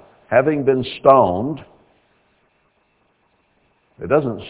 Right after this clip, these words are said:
sound like a very contented place to be, or in the middle of a shipwreck. But he knew that through his dedication to God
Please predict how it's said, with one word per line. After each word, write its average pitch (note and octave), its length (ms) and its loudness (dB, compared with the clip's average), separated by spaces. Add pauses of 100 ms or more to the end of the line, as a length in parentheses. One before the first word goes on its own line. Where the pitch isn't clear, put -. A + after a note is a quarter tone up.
(100)
sound D3 300 2
like G#2+ 220 0
a F#2+ 60 -4
very G#2+ 280 0
contented F#2 680 -8
place G2+ 300 -2 (140)
to B2+ 100 -4
be, G3 300 6 (2000)
or G2+ 140 -2
in A2+ 60 -4
the A2 60 -8
middle G2+ 200 -2
of G#2 100 -4
a G2 60 -8
shipwreck. - 460 -4 (3500)
But A2 140 0
he E3+ 180 2
knew A3 320 2 (2000)
that F#2+ 160 -10
through C3 160 4
his C3 240 2
dedication D#3+ 720 0
to G2+ 100 -4
God G2 360 0